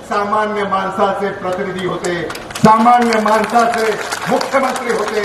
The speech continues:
हे आपण ओळखून घेतलं पाहिजे. आज फोडाफोडी करून आदरणीय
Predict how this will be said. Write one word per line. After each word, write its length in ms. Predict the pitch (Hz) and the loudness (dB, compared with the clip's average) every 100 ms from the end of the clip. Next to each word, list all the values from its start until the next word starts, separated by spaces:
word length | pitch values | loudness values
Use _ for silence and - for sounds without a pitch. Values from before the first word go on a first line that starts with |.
| 185 180 - - 202 | -4 -6 -10 -6 0
हे 80 | |
आपण 420 | 226 214 208 202 185 | 0 0 -2 -4 -6
ओळखून 260 | 185 180 | -6 -8
घेतलं 280 | 151 147 147 | -8 -10 -10
पाहिजे. 380 | - - - - - - - - - - - 208 233 - - - - - - - 160 | -12 -12 -14 -16 -16 -16 -14 -14 -14 -14 -14 -12 -12 -12 -12 -12 -12 -12 -12 0 6
आज 280 | 240 247 247 - - - | 6 6 2 -2 -8 -2
फोडाफोडी 540 | 220 247 - 202 208 | 2 4 2 0 -2
करून 540 | 202 180 160 165 - - - - - - - - - - - - - - - - - - - - - | -4 -6 -8 -8 -12 -16 -18 -18 -18 -18 -20 -18 -18 -18 -16 -16 -14 -14 -14 -14 -14 -12 -10 -6 0
आदरणीय 440 | 214 233 247 240 | 2 2 2 2